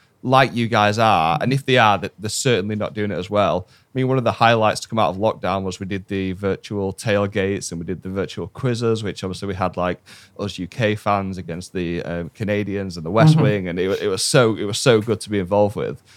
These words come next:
Speaker 1: These international, um, fan groups and fan groups further afield from Baltimore, are, are they just a nice bonus for the team, or is this something that is,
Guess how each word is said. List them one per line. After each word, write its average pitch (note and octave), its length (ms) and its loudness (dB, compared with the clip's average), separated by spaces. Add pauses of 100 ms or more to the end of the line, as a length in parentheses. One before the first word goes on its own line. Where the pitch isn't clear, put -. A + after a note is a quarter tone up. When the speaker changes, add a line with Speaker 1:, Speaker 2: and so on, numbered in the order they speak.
(380)
Speaker 1:
These E3+ 340 0
international, E3 960 2
um, A2+ 340 4
fan B2+ 380 0
groups F#2 480 -4
and F#2 400 -4 (160)
fan A2+ 240 -2
groups G#2+ 240 -4
further G#2+ 320 -2
afield G2 300 -4
from F#2 120 -8
Baltimore, E2+ 600 -4 (260)
are, C3 120 -6 (100)
are C#3 60 0
they D#3+ 160 2
just F3 180 -2
a E3 60 2
nice C3+ 300 4
bonus D3 440 4
for - 120 -4
the D#3 100 0
team, D3+ 360 0
or C3 120 4
is A#2+ 100 0
this C3+ 160 0
something C3 480 0
that B2+ 140 4
is, A2+ 260 2